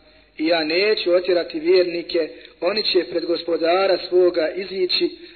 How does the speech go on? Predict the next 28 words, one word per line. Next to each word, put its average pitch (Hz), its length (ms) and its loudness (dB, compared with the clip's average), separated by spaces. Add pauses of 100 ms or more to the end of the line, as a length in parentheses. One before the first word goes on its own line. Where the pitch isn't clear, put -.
ali 165 200 0
ja 180 180 4
vidim 180 340 -4
da 165 100 -4
ste 160 200 -6
vi 170 140 2
narod 160 500 0
koji 156 180 -2
ne 160 240 -2
zna. 127 220 -14 (480)
O 185 240 4
narode 165 560 0
moj, 143 320 -2 (760)
ko 233 140 2
bi 233 120 -4
me 196 100 -4
od 185 160 2
Allaha 185 460 4
odbranio 175 680 0
kad 170 260 -4
bih 170 200 -4
ja 185 240 4
otjerao 165 420 2
njih? 156 340 -6 (440)
Zašto - 400 -2
se 190 140 -4
ne 185 120 -2
urazumite? 165 760 0